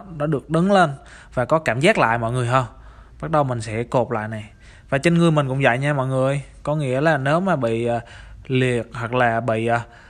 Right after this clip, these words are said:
ờ, chân yếu á, là cũng phải tập vật lý trị liệu ha. Đó, bây giờ mình, mình, mình cột lên mà hai cái chân sau vẫn co cứng nè. Hoàn toàn là không có cảm giác ở hai chân sau nữa.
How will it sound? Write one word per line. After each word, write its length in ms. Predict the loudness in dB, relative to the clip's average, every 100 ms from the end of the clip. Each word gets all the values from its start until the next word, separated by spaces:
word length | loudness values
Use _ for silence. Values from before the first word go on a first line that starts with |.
| -20 -14
ờ, 320 | -8 -4 -4
chân 220 | -2 -2
yếu 240 | 2 2 4
á, 160 | 2 0
là 140 | -4
cũng 380 | -4 -6 -6 -4
phải 460 | -4 -2 -2 0 -2
tập 180 | -2 -4
vật 100 | -2
lý 120 | -2
trị 140 | -2
liệu 260 | -2 -2 -2
ha. 240 | -2 -4 -4
Đó, 320 | 2 4 4 0 -20 -18 -8
bây 140 | -4
giờ 60 | -2
mình, 340 | -4 -6 -6
mình, 200 | -6 -4
mình 160 | -6 -4
cột 320 | 2 2 2
lên 280 | 2 2 2
mà 200 | 2 0
hai 160 | 0 -2
cái 120 | -2
chân 180 | -2 0
sau 160 | 0
vẫn 180 | -2 0
co 160 | 0 2
cứng 220 | 0 -2
nè. 80 | -4 -8 -20 -20 -20 -20 -6
Hoàn 260 | 0 0 4
toàn 260 | 2 2
là 320 | 0 0 0 0
không 160 | -2
có 60 | 0
cảm 200 | -2 -2
giác 180 | -2 -2
ở 140 | -2
hai 120 | -2
chân 120 | -2
sau 240 | -2 -2 -2
nữa. 240 | -4 -6